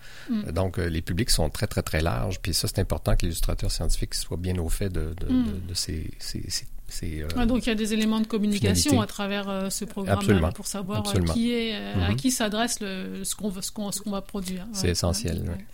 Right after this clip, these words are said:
Speaker 1: Donc là, vous me dites, vous avez, euh, créé ce programme-là parce qu'il y avait des forces vives, euh, à la faculté, mais ça suffit pas. Il faut qu'il y ait une demande. Ça
Speaker 2: Mhm.
Speaker 1: sert à rien de former des,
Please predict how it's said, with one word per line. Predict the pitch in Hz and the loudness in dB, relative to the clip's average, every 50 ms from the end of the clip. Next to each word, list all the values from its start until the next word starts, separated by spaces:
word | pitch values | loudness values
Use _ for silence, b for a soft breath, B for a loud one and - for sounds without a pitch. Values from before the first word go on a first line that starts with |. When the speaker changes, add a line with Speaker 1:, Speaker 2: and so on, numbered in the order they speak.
| B B B B B B B B | B B B B B B B B
Speaker 1:
Donc | 202 208 - | -4 -2 0
là, | 311 311 | 0 2
vous | 277 254 | 4 6
me | 233 | 6
dites, | 233 269 277 247 | 6 6 4 4
vous | 220 220 208 | 4 2 2
avez, | 214 208 190 214 240 254 254 233 | 2 0 2 2 4 4 4 4
euh, | 202 190 190 | 2 0 -2
créé | 185 - - 220 233 240 | -4 -4 0 0 0 0
ce | 247 | 0
programme-là | - 202 180 196 202 202 202 190 170 196 180 190 196 196 208 220 254 254 | -4 -6 -6 -4 -4 -4 -6 -6 -6 -6 -4 -2 -2 0 2 2 2 2
parce | 247 220 - | 2 -2 -4
qu'il | - - | -2 -2
y | 202 | -2
avait | 196 202 | -2 0
des | 185 196 208 | -2 -2 -2
forces | - 226 202 - - | -2 -4 -4 -2 -2
vives, | 214 202 190 214 240 254 247 214 202 | -2 0 2 4 6 6 6 4 2
euh, | 190 185 180 180 180 180 B B B B B B B B | 0 -2 -2 -4 -6 -6 B B B B B B B B
à | 202 | -4
la | 208 180 | -4 -2
faculté, | - 202 196 - - 220 208 - 302 339 359 294 | 0 2 4 6 6 6 4 2 0 2 4 6
mais | 240 214 202 202 208 220 | 6 6 4 2 2 2
ça | - 220 202 | 2 2 2
suffit | - - 202 - - 214 | 2 2 0 0 0 -2
pas. | 214 - 311 311 285 | 0 0 0 2 2
Il | 233 220 196 | 2 2 0
faut | - - 254 | 2 2 0
qu'il | 247 - - - 214 | 0 0 -2 -2 0
y | 214 | 2
ait | 214 220 214 208 | 2 4 4 4
une | 208 208 208 202 185 | 4 2 2 2 4
demande. | 190 233 233 247 294 302 294 277 247 208 190 185 190 | 6 6 8 8 6 6 4 2 2 2 0 -2 -2
Ça | - 202 196 | 0 2 4
Speaker 2:
Mhm. | 190 | 4
Speaker 1:
sert | - 208 196 190 | 4 4 2 2
à | 196 196 | 0 0
rien | 202 220 233 262 | 2 2 2 2
de | 254 | 2
former | 254 - 208 208 208 226 214 | 2 2 2 2 2 2 2
des, | 202 214 220 202 202 202 | 2 0 0 0 -2 -4